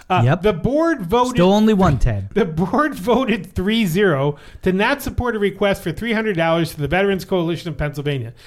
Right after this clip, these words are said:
Speaker 1: This was after Mister Hughes made the motion to allow discussion and vote. He then voted against the motion, stating that he wanted to make a point.
Speaker 2: Okay, so, so let, let's put this in the proper perspective.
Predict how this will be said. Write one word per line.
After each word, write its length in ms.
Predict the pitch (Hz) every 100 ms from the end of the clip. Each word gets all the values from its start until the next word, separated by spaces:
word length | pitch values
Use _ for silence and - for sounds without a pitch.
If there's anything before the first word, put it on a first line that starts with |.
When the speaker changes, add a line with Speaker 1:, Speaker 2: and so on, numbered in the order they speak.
| -
Speaker 1:
This 180 | 214 220
was 120 | 214
after 280 | 214 254 247
Mister 240 | 214 - 175
Hughes 340 | 208 320 302
made 200 | 190 175
the 40 | 156
motion 400 | 156 156 156 151
to 140 | 147
allow 280 | 135 196 262
discussion 480 | 180 151 190 147 147
and 100 | 139
vote. 300 | 208 233 - - -
He 140 | 240
then 240 | 247 226 170
voted 300 | 220 285 247
against 320 | 208 233 -
the 60 | 196
motion, 340 | 190 185 180
stating 360 | - 190 185 185
that 100 | 160
he 80 | 160
wanted 260 | 165 165
to 60 | 156
make 220 | 147 143
a 40 | 131
point. 320 | - 117 120 - -
Speaker 2:
Okay, 360 | 147 - 143 107
so, 320 | - 170 160
so 220 | 147 160
let, 320 | 143 147 180 160
let's 380 | 151 175 -
put 340 | - - 190 196
this 160 | 190 202
in 100 | 175
the 60 |
proper 340 | 135 165 160 151
perspective. 800 | 135 - - 117 - 85 71